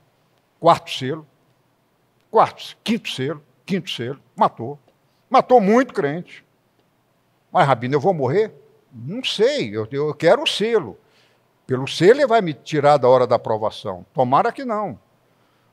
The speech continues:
Mas a palavra fala no quinto selo que ele vai matar. Crente, não é descrente, não. Crente." Irmãos, é muito difícil ouvir esse evangelho. É muito difícil. Se as igrejas começarem a pregar isso, vão se esvaziar.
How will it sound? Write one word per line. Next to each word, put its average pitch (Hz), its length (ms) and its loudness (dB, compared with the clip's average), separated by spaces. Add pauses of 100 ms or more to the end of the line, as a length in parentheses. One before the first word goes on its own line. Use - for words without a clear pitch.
(200)
Mas 123 220 2
a 151 80 6
palavra 202 460 6
fala 151 460 4
no 123 140 -4
quinto 147 340 -8
selo 190 420 -2
que - 140 -6
ele 180 140 -2
vai 156 200 6
matar. 247 460 -4 (260)
Crente, - 720 2
não 208 140 -2
é 269 120 2
descrente, 220 540 -4
não. 175 240 -8 (100)
Crente." 262 500 -2 (720)
Irmãos, 254 320 0
é 240 40 4
muito 277 200 -2
difícil 294 480 -2
ouvir 165 200 -2
esse 143 140 -6
evangelho. 113 540 -6 (720)
É 214 80 -4
muito 262 220 -2
difícil. 330 600 -4 (520)
Se - 120 -6
as 262 120 -4
igrejas 277 420 -4
começarem 247 520 2
a 208 40 2
pregar 208 380 4
isso, 262 180 -6
vão 370 160 -4
se 349 120 -8
esvaziar. 381 720 -2